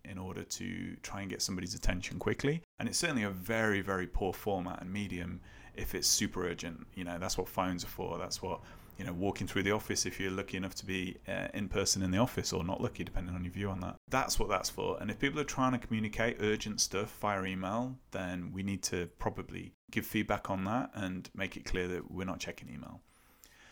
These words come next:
So check it that second time, deal with anything, close it down. Same at home. I check it about lunchtime, deal with anything that's come in. Then I check email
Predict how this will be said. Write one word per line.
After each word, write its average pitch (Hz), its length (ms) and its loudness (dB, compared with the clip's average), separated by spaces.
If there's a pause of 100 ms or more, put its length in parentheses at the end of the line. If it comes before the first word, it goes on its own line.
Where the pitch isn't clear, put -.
(100)
So 131 460 10 (340)
check - 160 2
it - 100 2
that 120 120 4
second - 240 4
time, 143 380 0 (840)
deal 127 140 8
with 117 100 6
anything, 117 420 0 (200)
close 95 220 2
it - 60 -2
down. - 220 -2 (500)
Same 113 180 4
at 104 60 0
home. 139 340 2 (120)
I 98 280 -2
check - 220 -6
it 90 80 -2
about 101 240 -2
lunchtime, 107 480 -2
deal 98 160 6
with 98 100 6
anything 95 300 2
that's 95 160 0
come 101 180 0
in. 113 380 6 (160)
Then 160 560 0
I 120 500 2
check - 280 -2
email 104 720 0